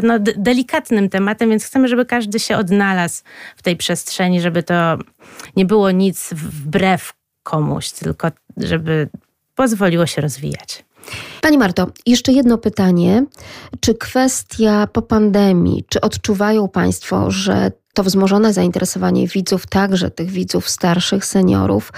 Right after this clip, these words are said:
Speaker 2: jest. Czy jest taka potrzeba, aby uczestniczyć w tym życiu kulturalnym, aby po prostu przychodzić do teatru?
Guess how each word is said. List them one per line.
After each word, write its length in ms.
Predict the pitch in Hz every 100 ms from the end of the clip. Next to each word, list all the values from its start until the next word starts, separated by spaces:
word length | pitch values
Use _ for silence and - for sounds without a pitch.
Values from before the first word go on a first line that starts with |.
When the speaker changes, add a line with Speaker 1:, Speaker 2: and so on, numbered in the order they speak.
| - - -
Speaker 2:
jest. 460 | 208 196 185 - -
Czy 100 | 214
jest 240 | 214 226
taka 220 | 208 202
potrzeba, 640 | 190 190 - - 202 220 226
aby 200 | 196 -
uczestniczyć 680 | - - 202 - 214 220 175
w 40 | -
tym 160 | 185
życiu 260 | 180 - 190
kulturalnym, 580 | 190 185 185 185 185 190
aby 200 | 185 180
po 140 | 190
prostu 380 | - 196 196 185
przychodzić 460 | - 185 175 -
do 120 | - -
teatru? 580 | - - - - -